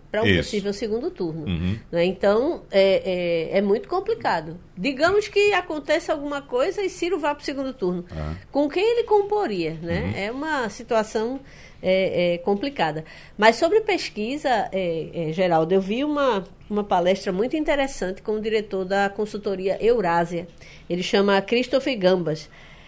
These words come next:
Speaker 1: É, é, é, aliás, desculpa, Cri-, é, Christopher Garman.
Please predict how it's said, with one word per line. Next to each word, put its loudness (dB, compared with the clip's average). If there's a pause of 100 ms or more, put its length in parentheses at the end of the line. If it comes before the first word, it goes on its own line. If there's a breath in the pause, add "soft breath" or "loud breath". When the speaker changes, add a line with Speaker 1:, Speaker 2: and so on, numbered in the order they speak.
(120)
Speaker 1:
É, 4
é, -2
é, 4
aliás, 8
desculpa, 0
Cri-, -4
é, 4
Christopher -2
Garman. 6